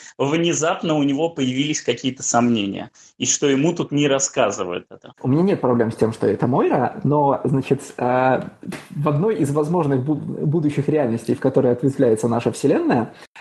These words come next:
Speaker 2: значит, Стас в восторге говорит: «Смотрите, а нам же в предыдущем выпуске не сказали, что это Мойра, и мы повелись, а это был тот самый, значит, вынутый, вынутый элемент твиста».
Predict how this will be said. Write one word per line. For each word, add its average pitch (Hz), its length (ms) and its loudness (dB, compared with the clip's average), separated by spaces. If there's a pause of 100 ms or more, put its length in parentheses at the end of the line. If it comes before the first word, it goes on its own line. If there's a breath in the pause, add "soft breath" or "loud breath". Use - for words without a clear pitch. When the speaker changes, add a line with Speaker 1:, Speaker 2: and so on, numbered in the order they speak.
(120)
Speaker 2:
значит, 135 340 0
Стас 180 460 0
в 139 120 0
восторге 147 440 0
говорит: 143 360 2
«Смотрите, 175 520 0
а 127 100 0
нам 143 160 2
же 175 80 2
в - 60 -4
предыдущем 165 480 0
выпуске 175 340 0
не 151 120 2
сказали, 147 360 0
что 143 180 0
это 135 160 0
Мойра, 202 360 2
и 156 140 0
мы 160 120 2
повелись, 143 640 0
а 147 60 0
это 147 160 2
был 143 180 2
тот 143 200 -2
самый, 170 340 2
значит, 139 340 0
вынутый, 139 720 0
вынутый 143 420 0
элемент 135 340 0
твиста». 170 400 -2